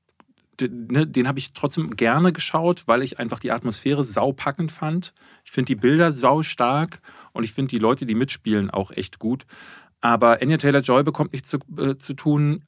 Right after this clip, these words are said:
Alexander Skarsgård wird wieder für, äh, ne, er kann ja gar nichts machen, weil er hier wirklich noch, noch plumper als Conan mir rüberkommt. Und dann liegt die Verantwortung auf den Schultern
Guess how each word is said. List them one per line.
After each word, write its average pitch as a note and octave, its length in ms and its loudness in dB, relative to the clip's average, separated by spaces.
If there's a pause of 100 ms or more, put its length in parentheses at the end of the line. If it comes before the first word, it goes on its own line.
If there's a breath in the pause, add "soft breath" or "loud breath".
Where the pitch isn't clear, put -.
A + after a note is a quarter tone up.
Alexander C3 440 0
Skarsgård B2+ 600 0
wird A2+ 220 -2
wieder A#2+ 220 0
für, B2+ 140 -10
äh, A#2 320 -2
ne, C3 200 -4
er - 80 -6
kann C#3+ 200 2
ja D3 80 2
gar G2 180 2
nichts G2+ 220 -4
machen, A#2+ 380 2
weil G#2+ 180 2
er A2+ 40 4
hier A2+ 280 0
wirklich A#2+ 240 -6
noch, - 380 -2 (100)
noch B2 200 -2
plumper C#3 360 2
als - 220 -4
Conan B2+ 500 0
mir G#2+ 260 2
rüberkommt. A2 640 -2 (920)
Und A#2 140 0
dann A2+ 160 2
liegt C#3 200 0
die B2+ 80 0
Verantwortung C3+ 600 -2
auf - 120 -8
den B2 140 -4
Schultern C3+ 460 -2